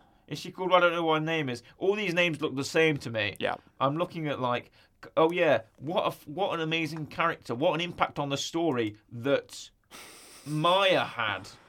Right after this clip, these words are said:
Speaker 1: And Thresher, remember Thresher?
Speaker 2: Oh, yeah.
Speaker 1: He's uncredited.
Speaker 2: Great.
Speaker 1: Oh, yeah, what a great impact on the story, um, Khan had. Do you remember Khan?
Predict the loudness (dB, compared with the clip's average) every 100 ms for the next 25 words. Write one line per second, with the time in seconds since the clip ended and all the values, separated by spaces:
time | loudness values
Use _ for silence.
0 | _ -4 -2 -4 -4 4 4 4 2 2
1 | 2 2 0 2 2 2 4 6 6 6
2 | 6 8 12 12 10 6 4 _ 0 2
3 | 4 4 4 4 2 2 2 -8 -16 -12
4 | -10 -10 -14 -20 -20 -20 _ _ -20 -12
5 | -6 2 4 4 0 -8 -16 -20 _ -4
6 | 0 4 6 6 4 2 2 2 4 2
7 | 2 -2 -2 -4 -4 -6 -6 -6 -8 -6
8 | -2 0 2 2 -2 -6 _ _ -4 0
9 | 2 2 0 -8 -16 _ -10 0 2 4
10 | 4 0 -4 -4 -4 -6 -12 _ _ _
11 | -8 -4 0 -2 -2 0 4 4 2 0